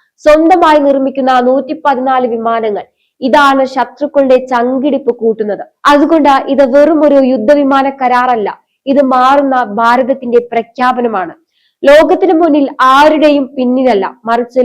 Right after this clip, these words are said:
ലോകത്തെ നയിക്കാൻ പ്രാപ്തിയുള്ള ഒരു മഹാശക്തിയായി ഭാരതം ഉയരുന്നതിന്റെ അടയാളം. ഒരു കാലത്ത്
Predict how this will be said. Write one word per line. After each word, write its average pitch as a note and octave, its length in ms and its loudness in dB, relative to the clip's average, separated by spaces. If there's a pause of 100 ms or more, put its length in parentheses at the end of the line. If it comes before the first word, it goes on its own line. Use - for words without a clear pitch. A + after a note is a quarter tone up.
ലോകത്തെ D4 420 2
നയിക്കാൻ B3+ 560 -2
പ്രാപ്തിയുള്ള B3+ 760 0 (280)
ഒരു C#4 120 2
മഹാശക്തിയായി C4 1160 -2
ഭാരതം A#3+ 540 0 (120)
ഉയരുന്നതിന്റെ A#3+ 840 0
അടയാളം. G#3+ 540 -4 (280)
ഒരു F#4 80 4
കാലത്ത് G4+ 420 4